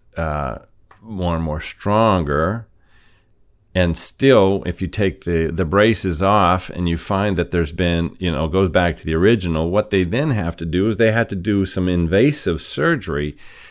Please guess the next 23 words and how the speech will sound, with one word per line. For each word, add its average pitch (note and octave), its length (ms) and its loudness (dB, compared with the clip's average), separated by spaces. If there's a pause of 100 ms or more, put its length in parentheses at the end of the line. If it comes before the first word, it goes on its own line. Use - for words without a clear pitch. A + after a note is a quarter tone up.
to - 80 -2
actually F#2+ 380 0
break G#2+ 480 4
the A2 100 2
bones, A2 920 0 (640)
go G#2 200 6
in G2 300 4
and D#2+ 240 -4
break G2 280 0
the G#2 80 0
bones, C#2+ 640 -4 (800)
and C#2 200 -6
then F2 540 2 (440)
change D#2 540 -2
it - 180 -6 (220)
that B1+ 240 -8
way. A#1 260 -14 (220)
And - 100 -10
sometimes G#2+ 640 2
that E2 220 2
happens C#2 480 -6
with C2+ 180 -8
us. - 400 -12